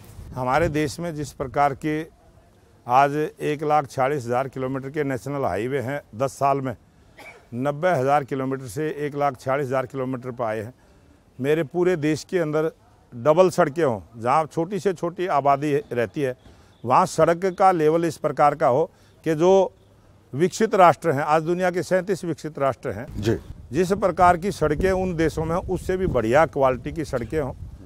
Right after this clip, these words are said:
Speaker 1: हर घर को नल से जल हो, पीने की व्यवस्था हो, अ, भूख से कोई भी भूखा ना सोए,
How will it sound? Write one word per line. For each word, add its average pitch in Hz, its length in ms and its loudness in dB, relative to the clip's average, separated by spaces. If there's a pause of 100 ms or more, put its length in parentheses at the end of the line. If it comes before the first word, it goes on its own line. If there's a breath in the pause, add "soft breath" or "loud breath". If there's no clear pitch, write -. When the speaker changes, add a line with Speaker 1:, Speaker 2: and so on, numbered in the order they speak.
(440 soft breath)
Speaker 1:
हर 208 180 8
घर 170 180 8
को 185 260 2
नल 165 220 2
से 170 180 -2
जल 151 220 6
हो, 160 160 6
पीने 156 320 -4
की 160 120 -2
व्यवस्था 139 400 0
हो, 143 180 0 (680 soft breath)
अ, 151 120 4
भूख 143 380 0
से 208 200 6
कोई 196 220 6
भी 202 180 0
भूखा 151 340 4
ना 185 160 4
सोए, 170 280 0